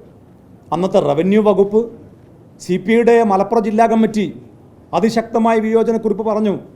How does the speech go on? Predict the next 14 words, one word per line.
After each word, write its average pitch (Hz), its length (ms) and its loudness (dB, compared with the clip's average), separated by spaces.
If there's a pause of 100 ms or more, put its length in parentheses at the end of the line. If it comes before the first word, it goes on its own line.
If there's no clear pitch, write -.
(540)
റവന്യൂ 208 280 2
മന്ത്രി 220 240 0
ഇത് 220 80 0
അറിഞ്ഞിട്ടില്ല 220 680 0
എന്ന് 226 140 0
പറഞ്ഞു. 208 280 0 (760)
മാത്രമല്ല, 233 340 2 (280)
ഞാൻ 208 200 -2
ഇത്, 226 120 0
ഈ 226 180 -2
വിഷയം 226 320 0
ആദ്യം 208 300 -2
പറയുന്ന 226 280 2
പത്രസമ്മേളനത്തിൽ 208 800 -2